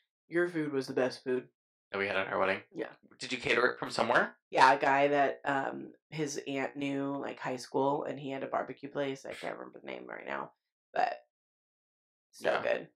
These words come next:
Speaker 2: Barbecue sounds really good.
Speaker 1: It was bomb dot com.
Speaker 2: Dot com.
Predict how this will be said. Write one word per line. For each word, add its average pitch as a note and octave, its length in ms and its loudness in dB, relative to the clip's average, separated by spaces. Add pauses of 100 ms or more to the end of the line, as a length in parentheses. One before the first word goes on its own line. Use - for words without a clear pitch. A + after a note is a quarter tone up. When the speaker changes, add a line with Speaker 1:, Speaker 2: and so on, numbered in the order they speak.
(500)
Speaker 2:
Barbecue - 260 -4
sounds - 240 -18
really - 160 -12
good. - 240 -12 (1080)
Speaker 1:
It F#3+ 240 12
was D#3+ 840 8
bomb D#3 720 2 (260)
dot F2 320 4
com. - 440 -6
Speaker 2:
Dot - 220 -14
com. A#2 220 -16